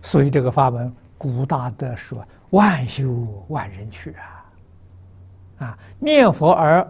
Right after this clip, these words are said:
不能够往生，肯定念佛有怀疑、有夹杂，常常间断。啊，这个间断很可怕。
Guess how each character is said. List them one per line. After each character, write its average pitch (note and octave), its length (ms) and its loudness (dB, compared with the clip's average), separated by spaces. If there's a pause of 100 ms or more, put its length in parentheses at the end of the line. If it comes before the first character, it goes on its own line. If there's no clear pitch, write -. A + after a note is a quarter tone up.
(340)
不 F4 140 6
能 F#3 240 4
够 A#3+ 140 6
往 F3 200 6
生， C4+ 320 6 (920)
肯 C3+ 400 0
定 A#3+ 260 4 (380)
念 D#3 260 0
佛 C3+ 400 -6 (380)
有 C3 180 -4
怀 B2 240 -6
疑、 A#2+ 400 -4 (140)
有 A#2 140 -8
夹 - 180 -14
杂， - 160 -20 (1200)
常 D3 240 -2
常 C3 200 -6
间 A2 200 -8
断。 C3+ 160 -14 (2750)
啊， B2+ 180 -12 (200)
这 F3 80 -6
个 D3 100 -4
间 D3+ 320 0
断 G3 340 2 (480)
很 - 240 -6
可 G#2 160 -8
怕。 - 400 -16